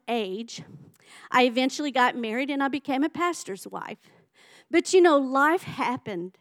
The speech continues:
and I got hurt. And I experienced a broken marriage, and I began to wonder, "Okay, now what?" I didn't know what to do. I even began to think at one point that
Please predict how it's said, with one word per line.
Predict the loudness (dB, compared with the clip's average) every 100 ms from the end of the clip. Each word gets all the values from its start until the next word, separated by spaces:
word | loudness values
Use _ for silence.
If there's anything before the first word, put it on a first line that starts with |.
| _ _ -12
and | -6
I | -4
got | -2 -4 -6
hurt. | -12 -12 -14 -16 -20 _ _ _ _ _ -20 -20 -4
And | 0 0 0 _ -20 -8 2
I | 4 4 2
experienced | -8 -8 -6 0 4 4 0 -4
a | -2
broken | 2 0 2 0 0
marriage, | 0 0 0 -2 -6 -14 -16 -20 _ _ _ _ _ _ _
and | -6 -4 -2 -4 -6 -2
I | 0
began | 0 -4 -4 -4
to | -4 -8
wonder, | -4 -2 0 0 -2
"Okay, | -4 -4 -4 -2
now | -2 -2 -2
what?" | -4 -4 -4 -4 -10 -18 _ _ _ -18
I | -8
didn't | -6 -4
know | -4
what | -4 -6
to | -6
do. | -6 -6 -6 -12 _ -20 -18 0
I | 4
even | 4 6 4
began | 2 2 0 0
to | -2
think | -2 -2 -2
at | -2 -2
one | 0 2 2
point | 0 -4 -8 -10 -8
that | -8